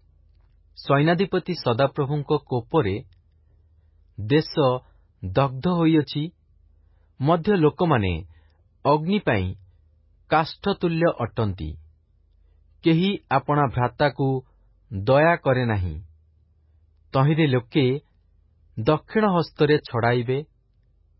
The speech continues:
ପୁଣି କ୍ଷୁଧିତ ହେବେ, ପୁଣି ବାମ ହସ୍ତରେ ଭୋଜନ କରିବେ ଓ ତୃପ୍ତ ନୋହିବେ। ସେମାନେ ପ୍ରତ୍ୟେକେ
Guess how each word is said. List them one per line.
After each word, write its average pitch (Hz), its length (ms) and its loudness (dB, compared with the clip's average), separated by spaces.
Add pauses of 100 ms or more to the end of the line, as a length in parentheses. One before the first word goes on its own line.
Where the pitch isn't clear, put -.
ପୁଣି 156 180 4
କ୍ଷୁଧିତ 156 480 -4
ହେବେ, 107 300 0 (1200)
ପୁଣି 180 200 4
ବାମ 147 320 0 (180)
ହସ୍ତରେ 131 420 0 (400)
ଭୋଜନ 143 440 0
କରିବେ 180 380 2 (320)
ଓ 135 80 -2
ତୃପ୍ତ - 460 -8
ନୋହିବେ। 101 460 -2 (1300)
ସେମାନେ 147 320 2
ପ୍ରତ୍ୟେକେ 147 680 -4